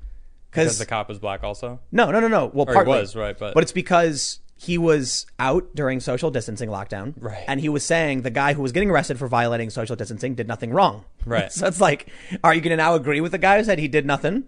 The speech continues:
Speaker 2: Right.
Speaker 1: Nah, they're not gonna do it. I'm sure some of them are gonna do it.
Speaker 2: Man.
Speaker 1: Let's see. Uh, Callum says, "What's y'all recommendation, uh, rec-, recommended way to peacefully convince friends and family that N P R, C N N, M S N B C is just as biased as Fox and Breitbart?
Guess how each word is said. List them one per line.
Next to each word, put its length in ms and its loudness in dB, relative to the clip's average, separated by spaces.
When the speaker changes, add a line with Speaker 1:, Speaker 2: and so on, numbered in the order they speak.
Speaker 2:
Right. 320 -2
Speaker 1:
Nah, 320 0
they're 100 -8
not 140 0
gonna 140 -4
do 180 -6
it. 160 -8
I'm 140 4
sure 240 2
some 180 -4
of 80 -4
them 100 -4
are 60 -6
gonna 160 -8
do 160 -8
it. 200 -10
Speaker 2:
Man. 400 -14
Speaker 1:
Let's 140 -4
see. 400 -2
Uh, 180 0
Callum 360 2
says, 300 0
"What's 220 0
y'all 160 4
recommendation, 680 0
uh, 280 -2
rec-, 220 -2
recommended 440 0
way 160 0
to 100 -8
peacefully 480 -6
convince 420 -4
friends 300 -4
and 120 -4
family 380 -2
that 200 -2
N 180 -4
P 160 -2
R, 160 2
C 160 -6
N 80 -2
N, 100 -2
M 140 -4
S 80 -4
N 100 -4
B 60 -12
C 240 -6
is 100 -4
just 200 -6
as 100 -8
biased 360 -2
as 120 -8
Fox 300 -4
and 120 -8
Breitbart? 380 -4